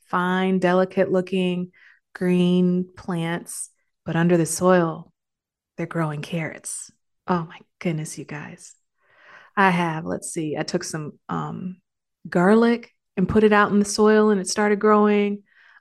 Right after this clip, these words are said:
Um, what else did I, I have a fig tree out there. I have, I mean, I really, I tried a lot of different plants. Oh, the mint, the mint comes back. Make sure you put that in, like, a pot or some kind of area where it won't spread 'cause it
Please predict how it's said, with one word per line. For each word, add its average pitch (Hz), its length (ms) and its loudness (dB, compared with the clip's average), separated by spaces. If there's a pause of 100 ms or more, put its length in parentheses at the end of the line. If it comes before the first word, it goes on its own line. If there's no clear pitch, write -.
Um, 170 360 -6
what 190 120 -2
else 180 180 -2
did 175 100 -6
I, 156 240 -8 (280)
I - 20 -2
have 160 80 2
a 160 60 0
fig 226 280 8
tree 233 380 2
out 220 240 2
there. 202 480 4
I 185 220 -2
have, 175 640 -2 (420)
I - 20 0
mean, 240 80 4
I 233 60 4
really, 196 380 4
I 156 60 0
tried 196 380 2
a 170 120 0
lot 170 320 2
of 170 60 2
different 165 220 -4
plants. 160 240 -8
Oh, 202 140 10
the 175 80 6
mint, 165 460 0 (120)
the 175 60 0
mint 165 260 -2
comes 247 280 2
back. 156 340 2
Make 175 140 -2
sure - 120 0
you 185 80 0
put 190 140 0
that 185 180 4
in, 180 80 -2
like, 165 240 -2
a 170 60 -6
pot 175 480 2
or 170 140 -4
some 170 180 -6
kind 175 180 0
of - 80 -4
area 170 320 4
where 170 160 6
it 160 200 2
won't 165 280 -2
spread 165 440 -2
'cause 175 180 -2
it 160 160 -4